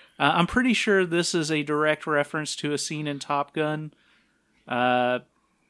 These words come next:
but I don't know for sure 'cause I haven't seen it since I was a teenager, as I've explained. <laughs>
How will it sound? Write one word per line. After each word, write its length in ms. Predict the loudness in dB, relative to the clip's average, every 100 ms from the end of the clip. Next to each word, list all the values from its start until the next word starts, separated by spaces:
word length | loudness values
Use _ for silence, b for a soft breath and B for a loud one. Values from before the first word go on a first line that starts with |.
| _ _ _ _ _ _ _ _
but 120 | 0 2
I 100 | 4
don't 240 | 2 2
know 160 | -2 -4
for 160 | -6
sure 200 | -6 -6 -6
'cause 180 | -6
I 80 | -4
haven't 200 | -4 -4
seen 200 | -6 -8
it 60 | -8
since 180 | -8 -6
I 80 |
was 140 | -4 -6
a 80 | -8
teenager, 500 | -10 -10 -8 -8 -8
as 120 | -6
I've 260 | -6 -8 -12 _ _ _
explained. 520 | -14 -10 -6 -6 -6
<laughs> 60 | -10